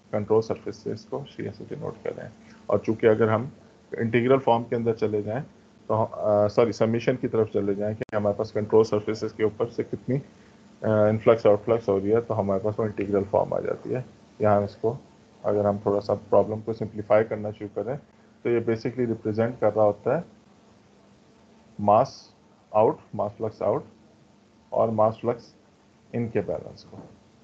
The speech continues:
इस चीज़ को रिप्रेजेंट कर रहा होता है। लेकिन यहाँ पे हमारे पास जो left side of the equation है, net of,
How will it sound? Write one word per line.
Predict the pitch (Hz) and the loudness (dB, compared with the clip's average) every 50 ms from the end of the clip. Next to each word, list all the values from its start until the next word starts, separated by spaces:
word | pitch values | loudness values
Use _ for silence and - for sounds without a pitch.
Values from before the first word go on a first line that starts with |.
| _ _ _ _ _ _ _ _ - | _ _ _ _ _ _ _ _ -20
इस | 110 - - | -20 -18 -16
चीज़ | - - - - | -18 -16 -12 -12
को | 50 | -12
रिप्रेजेंट | - - - - - - - - | -12 -12 -16 -18 -18 -18 -18 -20
कर | - - - | -20 -20 -18
रहा | - - - | -18 -18 -20
होता | - - - | -20 -20 -20
है। | - - - - - - - - - _ _ - - - - - - - - - - - - - - - - - - - - - - - - - - - - - - | -20 -20 -20 -20 -20 -20 -20 -20 -20 _ _ -20 -20 -20 -20 -20 -20 -20 -20 -20 -20 -20 -20 -20 -20 -20 -20 -20 -20 -20 -20 -20 -20 -20 -20 -20 -20 -20 -20 -10 -2
लेकिन | 120 127 151 185 - - 143 113 104 95 | 2 6 6 6 6 4 -2 -4 -4 -6
यहाँ | 98 117 131 131 160 180 | -4 0 2 4 4 2
पे | 180 185 | 2 2
हमारे | 170 160 156 151 151 | 0 2 2 0 2
पास | 165 160 156 | 0 -2 -2
जो | 160 156 | -4 -6
left | 123 113 110 123 139 151 - - - | -6 -2 0 0 0 0 -2 0 0
side | 143 135 127 | 0 2 2
of | 139 131 127 127 | -2 -4 -4 -2
the | 123 117 | -4 -4
equation | 113 113 - 113 107 - - 113 101 | -4 -4 -6 -8 -8 -8 -8 -12 -12
है, | 104 110 - - - - _ _ _ _ - _ _ _ _ - - | -12 -14 -16 -16 -18 -20 _ _ _ _ -20 _ _ _ _ -12 -6
net | 117 127 139 143 - 139 | 0 2 2 2 2 -2
of, | 127 | -6